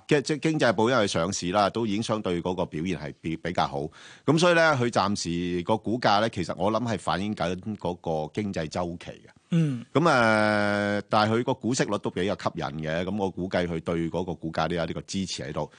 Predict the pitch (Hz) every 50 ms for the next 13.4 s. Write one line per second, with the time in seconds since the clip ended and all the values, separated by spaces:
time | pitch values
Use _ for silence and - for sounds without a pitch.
0 | - - - - _ - 131 160 185 151 - - 95 101 101 98 - 110 131 147
1 | 160 160 131 104 95 - - 101 117 - 117 104 98 101 110 113 113 110 202 202
2 | 220 214 180 - 127 123 - 165 151 143 180 175 170 151 139 139 143 147 - 202
3 | - - - 92 90 95 104 113 117 117 127 131 131 131 131 127 113 104 - -
4 | 151 147 147 147 156 170 190 - - - 110 110 113 - 147 151 156 185 160 135
5 | 107 - - 95 - _ _ _ - 104 95 92 95 92 98 95 90 - _ -
6 | - - - - _ _ _ - 92 92 92 92 92 92 92 92 92 92 90 90
7 | 90 90 90 90 90 92 - _ _ _ _ _ _ - - 156 160 131 107 98
8 | 107 135 139 147 139 - - 95 90 90 85 - 87 98 98 - 71 73 85 87
9 | 87 87 87 85 - _ _ _ - 67 73 82 90 - - 85 98 - - 85
10 | 87 98 - - 80 71 60 62 67 67 64 67 71 65 64 64 95 90 82 71
11 | 71 - - 73 62 62 64 - _ _ _ _ _ - - - _ _ _ -
12 | 175 165 - 135 120 117 139 151 123 101 98 87 - - 98 101 110 - - -
13 | 80 82 85 85 90 95 113 139